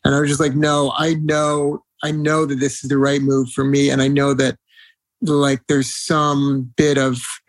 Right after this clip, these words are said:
you know, just doctors not fully understanding what's going on with me happening." And I had to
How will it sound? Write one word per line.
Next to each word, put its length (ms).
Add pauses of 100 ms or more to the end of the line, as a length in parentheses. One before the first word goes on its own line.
(560)
you 120
know, 480 (420)
just 220 (180)
doctors 480
not 220
fully 320
understanding 600
what's 160
going 280
on 300
with 140
me 120
happening." 540
And 80
I 40
had 220
to 260